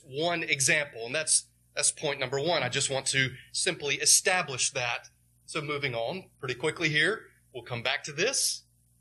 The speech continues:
Moving on right on to point number two. And point number two is that we would do well to pay attention to the resurrection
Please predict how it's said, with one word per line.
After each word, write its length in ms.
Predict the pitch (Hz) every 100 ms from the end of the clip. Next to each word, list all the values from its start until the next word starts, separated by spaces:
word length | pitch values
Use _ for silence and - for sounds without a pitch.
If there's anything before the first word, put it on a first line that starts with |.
| _ _ _
Moving 240 | 117 117
on 160 | 117 120
right 200 | 120 123
on 100 | 120
to 180 | 120 110 _ _ _
point 160 | 127 117
number 200 | 113 107
two. 420 | - 151 143 120 - _ _ _ _ _ _ _ _ _ _ -
And 100 | 135
point 240 | 180 185
number 220 | 165 160
two 300 | 151 185 170
is 100 | 139
that 160 | 135 139
we 120 | 139
would 160 | 143 131
do 180 | 147 151
well 340 | 143 135 135
to 120 | 143
pay 200 | 131 143
attention 460 | 139 - 131 - 127
to 140 | -
the 100 | 131
resurrection 800 | 123 120 120 120 117 117 - 117